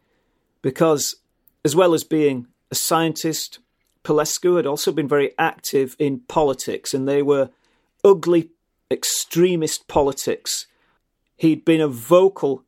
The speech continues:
anti-Semite. He'd been a founding member of a number of anti-Semitic organisations in Romania that espoused violence against the Jewish community,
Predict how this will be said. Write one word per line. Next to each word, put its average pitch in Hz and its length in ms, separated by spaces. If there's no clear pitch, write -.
anti-Semite. 147 1000
He'd 147 240
been 147 160
a 131 60
founding 143 500
member 143 260
of 127 80
a 131 80
number 151 400
of 123 320
anti-Semitic 151 760
organisations 147 880
in 170 120
Romania 170 520
that 143 180
espoused 131 800
violence 156 640
against 139 280
the 135 60
Jewish 127 300
community, 151 760